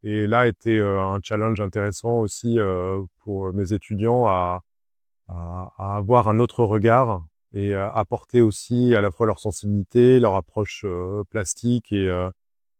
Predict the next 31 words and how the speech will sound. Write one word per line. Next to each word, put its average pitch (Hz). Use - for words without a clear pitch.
et, 98
euh, 87
et 98
leur, 87
euh, 85
créativité 104
pour, 107
euh, 90
euh, 87
transformer, 120
euh, 95
plusieurs 120
meubles 120
et 113
en 107
faire 117
un 131
qui 113
soit, 101
qui 107
soit 107
plus 113
original. 107
Et 95
alors, 101
les 110
étudiants, 135
euh, 107
abordent 131
le 123
projet, 127